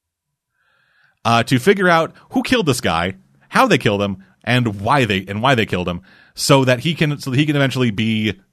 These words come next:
free of this. Like, hi-, his whole thing is that, "Hey, if you sol-, if you figured out who killed me, I will gi-, I will give you a full pardon, and you will be free to go do whatever you want."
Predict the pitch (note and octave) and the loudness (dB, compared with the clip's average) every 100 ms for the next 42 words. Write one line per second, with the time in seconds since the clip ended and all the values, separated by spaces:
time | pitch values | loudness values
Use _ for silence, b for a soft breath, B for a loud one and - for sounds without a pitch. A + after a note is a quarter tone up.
0 | _ _ _ - - D3+ A2+ E2+ - F2+ | _ _ _ -8 0 2 2 -2 -8 -10
1 | F2+ A2 B2+ B2 B2 C3+ C3 B2+ A2 A2+ | -10 -4 -2 0 0 0 0 0 0 -2
2 | G#2 A2 G2+ F#2+ B B B2 A#2+ C#3 D#3 | -2 -2 -4 -6 B B -4 2 2 4
3 | D3+ D3+ C#3+ F3+ G3+ G3+ F3 E3+ - D#3 | 2 2 -2 0 0 0 0 0 0 -2
4 | G2 F2 - _ _ _ _ _ _ _ | -2 -8 -10 _ _ _ _ _ _ _
5 | _ A2+ C3+ B2+ C#3 B2+ A#2+ B2+ B2+ A#2+ | _ -2 0 2 0 0 0 2 4 4
6 | - C#3+ - B2 A#2+ B2 G#2+ A2 G#2+ G2 | 2 0 2 0 0 -2 -2 0 0 0
7 | - C#3 B2 A#2+ A#2 G#2+ G#2 F#2 F#2+ - | 2 2 4 2 2 0 -2 -6 -8 -16